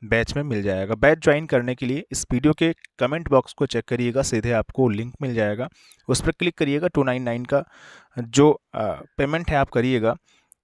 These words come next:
और ऑटोमेटिक आप बैच से ज्वाइन हो जाएंगे। अगर कहीं दिक्कत आती है तो WhatsApp नंबर भी दे दिया गया है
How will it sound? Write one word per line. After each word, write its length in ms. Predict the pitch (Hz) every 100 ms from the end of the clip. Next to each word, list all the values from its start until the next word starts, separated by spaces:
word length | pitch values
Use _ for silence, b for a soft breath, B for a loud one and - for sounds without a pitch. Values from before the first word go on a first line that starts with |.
| _ -
और 160 | 113
ऑटोमेटिक 500 | 117 113 147 131 147
आप 120 | 104 107
बैच 200 | 110 101
से 160 | 151
ज्वाइन 280 | 131 107 156
हो 180 | - 110
जाएंगे। 280 | 104 104 120
अगर 160 | 147
कहीं 200 | - 160
दिक्कत 280 | 151 - 147
आती 200 | 143 151
है 100 | 180
तो 120 | 175
WhatsApp 380 | 120 - - -
नंबर 180 | 117 117
भी 120 | 123
दे 120 | 117
दिया 180 | 107 113
गया 220 | 123 117
है 180 | 123 156